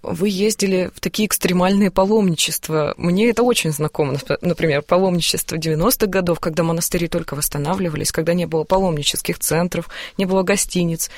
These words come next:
не было где комфортно, удобно разместиться. Это люди иногда спали просто в храме на полу ночью, им просто стелили, да, какие-то там подстилки. И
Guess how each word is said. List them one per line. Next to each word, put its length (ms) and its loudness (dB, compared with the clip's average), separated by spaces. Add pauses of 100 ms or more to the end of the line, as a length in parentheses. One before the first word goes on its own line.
(140)
не 160 2
было 180 2
где 260 2
комфортно, 520 2
удобно 320 0
разместиться. 720 0 (240)
Это 160 2
люди 280 2
иногда 280 2
спали 300 2
просто 260 0
в 60 -6
храме 340 0
на 100 0
полу 420 2
ночью, 600 2
им 160 0
просто 300 -2
стелили, 420 0
да, 160 2
какие-то 480 -4
там 300 -4 (220)
подстилки. 680 0 (320)
И 200 0